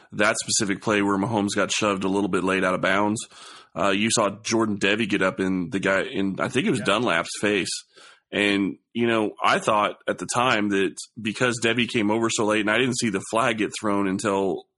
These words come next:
Speaker 1: way after, I thought Devy was gonna get called for it. And at that point, I didn't care. 'Cause I'm sorry, you don't let a, a guy take a shot, even though that wasn't really a hard shot.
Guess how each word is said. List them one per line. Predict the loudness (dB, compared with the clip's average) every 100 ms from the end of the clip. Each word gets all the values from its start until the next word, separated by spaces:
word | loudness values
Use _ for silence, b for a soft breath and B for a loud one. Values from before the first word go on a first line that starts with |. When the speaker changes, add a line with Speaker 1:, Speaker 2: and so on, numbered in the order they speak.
| _
Speaker 1:
way | -6 -2 0 2
after, | 2 0 -2 -4 -4 b b b b b b _ -2
I | 0 2
thought | 0 2
Devy | 0 2 0
was | 0
gonna | -2 -2
get | -2
called | 0 -2 0
for | -2
it. | 0
And | -2
at | 0
that | -2
point, | -2 -2
I | 0 0
didn't | 0 -4 -2
care. | -2 -2 -4 -14 _ _ b b b b b -8
'Cause | -6 -4 -2
I'm | 0 0
sorry, | 0 0 0 -2
you | -4 -2
don't | 0 0 2
let | 2
a, | 0 0 -2
a | 0
guy | 0 0
take | 0 -2 -2
a |
shot, | -2 0 0 0
even | 0 0
though | 0 0
that | 0 0
wasn't | 0 -2 -2
really | 0 0
a | 0
hard | 0 -2 -2
shot. | 0 0 -2